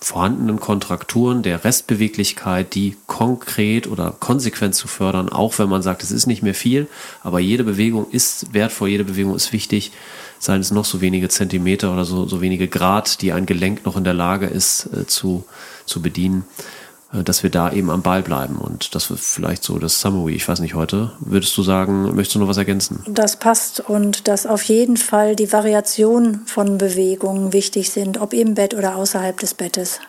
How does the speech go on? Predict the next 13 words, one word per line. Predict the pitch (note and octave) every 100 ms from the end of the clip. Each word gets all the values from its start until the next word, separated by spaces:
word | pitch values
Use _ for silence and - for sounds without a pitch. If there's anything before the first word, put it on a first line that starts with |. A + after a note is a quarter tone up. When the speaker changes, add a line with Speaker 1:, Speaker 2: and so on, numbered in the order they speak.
| -
Speaker 2:
Das | G3+ F#3+
ist | A3 -
so | G3+
das | F#3+ -
Wesentliche, | F#3+ G3 F#3+ F#3 G3
nicht | G#3+ G#3+
immer | G#3 G3
in | G3
einer | F3+ F#3+
Position | - F#3 F#3 - F3 F3+
zu |
bleiben. | F#3+ F#3 F#3 G#3 - - - - - - -
Speaker 1:
Richtig. | E2+ - D2 -